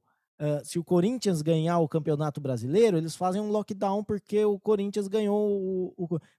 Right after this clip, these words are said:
por quê? Porque já existe o precedente. Se não existe o precedente, é muito mais difícil você colocar. Até que uma hora ele fala assim, "Não, você não pode ir de São Paulo pra Minas. Você não pode ir do Brasil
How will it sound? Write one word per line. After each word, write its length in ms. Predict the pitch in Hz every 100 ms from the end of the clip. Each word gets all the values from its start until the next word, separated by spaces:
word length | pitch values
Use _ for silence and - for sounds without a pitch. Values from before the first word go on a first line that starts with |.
| -
por 100 | 202
quê? 140 | 220
Porque 220 | - 185
já 140 | 214 247
existe 320 | 196 226 240
o 40 |
precedente. 760 | 226 233 247 208 220 233 - - _ _ _
Se 220 | - 226 294
não 100 | 285
existe 340 | 180 190 175
o 20 |
precedente, 540 | 165 151 143 143 240 202
é 40 |
muito 220 | 185 208
mais 140 | 226 208
difícil 360 | 214 220 226
você 200 | 202 175
colocar. 460 | 160 143 131 127 165 - _ _
Até 240 | 156 202
que 120 | 202 220
uma 140 | 196
hora 220 | 185 226
ele 120 | 226
fala 180 | 208 208
assim, 240 | 190 185 180
"Não, 240 | 220 196
você 260 | 156 151 185
não 140 | 202
pode 320 | 196 190 180
ir 120 | 180
de 120 | 180 185
São 240 | 196 190
Paulo 280 | 185 180 185
pra 180 | - 196
Minas. 580 | 180 180 160 110 - _ _ _
Você 200 | 143 143
não 140 | 214 214
pode 320 | 190 196 175
ir 120 | 160
do 140 | 160 151
Brasil 640 | 147 135 127 226 214 131